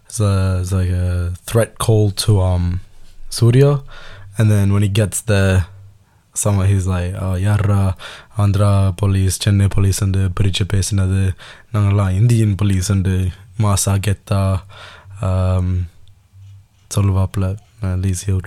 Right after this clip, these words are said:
try to. Um, this got me thinking, why, why they separate, you know, states, why they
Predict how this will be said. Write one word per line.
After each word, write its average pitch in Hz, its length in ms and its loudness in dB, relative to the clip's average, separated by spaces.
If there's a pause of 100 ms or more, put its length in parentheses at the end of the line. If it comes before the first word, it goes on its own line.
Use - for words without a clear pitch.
try 98 120 2 (140)
to. 98 80 -2 (640)
Um, 101 220 2 (960)
this 135 160 4
got 208 120 8
me 180 140 8
thinking, 110 300 4 (800)
why, 117 120 8 (300)
why 113 80 6 (100)
they 117 100 6 (240)
separate, 104 580 2
you 101 80 2
know, 95 100 2 (180)
states, 107 440 0 (720)
why 107 160 4
they 101 80 4